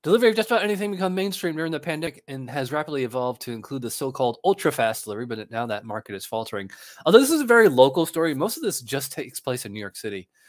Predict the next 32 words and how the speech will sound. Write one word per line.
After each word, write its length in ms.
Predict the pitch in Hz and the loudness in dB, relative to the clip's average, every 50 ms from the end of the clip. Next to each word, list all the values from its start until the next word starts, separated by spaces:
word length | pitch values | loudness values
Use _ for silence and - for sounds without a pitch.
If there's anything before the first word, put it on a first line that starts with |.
| - - _ _ _ _ | -20 -20 _ _ _ _
Bike, 720 | - 107 107 156 175 196 196 190 - - - - - - _ _ _ _ - | -14 -4 0 2 4 4 2 0 -4 -10 -12 -12 -14 -18 _ _ _ _ -12
a 80 | 117 | -8
New 100 | 127 151 160 | -4 0 2
York-based 520 | 165 165 160 - - 165 160 156 139 - | 4 4 2 2 0 -2 -2 -2 -2 -4
fifteen 380 | - - 160 - - 170 147 151 | -6 -8 -10 -8 -6 -6 -4 -4
minute 240 | 156 151 139 - _ _ _ | -4 -6 -6 -10 _ _ _
delivery 320 | 123 123 135 151 151 151 143 | -4 -2 -2 -2 -2 -4 -6
service 260 | - 160 - 147 131 | -4 -4 -4 -4 -2
that 140 | - 131 117 | -2 -4 -4
delivered 340 | - 117 135 135 135 127 113 | -2 -4 -2 -2 -2 -4 -2
groceries 380 | - 131 135 131 131 131 123 131 | -4 -4 -4 -4 -8 -10 -10 -8
and 80 | 120 | -8
essential 360 | 113 - - 123 120 - 117 | -8 -8 -8 -8 -8 -6 -6
items, 280 | 113 117 120 117 117 - | -4 -4 -4 -8 -10 -8
filed 260 | - - 113 113 107 | -6 -4 -4 -4 -4
Chapter 340 | - - 117 110 - - 107 | -4 -6 -6 -6 -4 -6 -8
eleven. 460 | 98 101 139 151 147 165 160 160 156 - _ _ _ _ _ _ _ _ _ _ _ _ _ _ | -4 -2 -2 -2 -2 -2 -4 -4 -6 -10 _ _ _ _ _ _ _ _ _ _ _ _ _ _
Um, 600 | - 120 127 123 127 127 123 123 127 123 117 113 - _ _ _ _ _ _ _ _ | 2 2 4 4 4 4 2 0 0 -2 -6 -8 -12 _ _ _ _ _ _ _ _
delivery 400 | - 127 135 143 139 151 147 131 | 0 2 4 4 4 2 0 0
startup 420 | 131 - - 143 135 139 131 127 - | 0 2 4 6 6 6 4 2 0
fifteen 560 | - - 156 151 - - - 160 147 135 123 | -2 -2 -2 -2 -4 -8 -6 -6 -4 -6 -6
twenty 420 | - - 156 143 131 123 131 143 | -6 -4 -2 -2 -2 -2 -4 -6
closed 380 | 139 - - 139 127 131 123 - | -6 -2 0 0 2 2 0 -2
up 140 | 127 110 - | -4 -4 -4
shop 280 | - 139 127 131 131 | -4 -2 -2 -2 -4
in 120 | 123 110 98 | -6 -8 -8
December 460 | 101 - - - 139 139 117 101 95 | -8 -6 -6 -6 -6 -6 -6 -6 -6
after 200 | 101 - - 107 | -6 -6 -8 -8
less 220 | 101 110 - - - | -6 -6 -6 -8 -8
than 80 | 107 | -10
a 60 | 101 | -10
year. 420 | 101 104 123 117 95 90 101 113 | -8 -8 -6 -6 -6 -6 -8 -10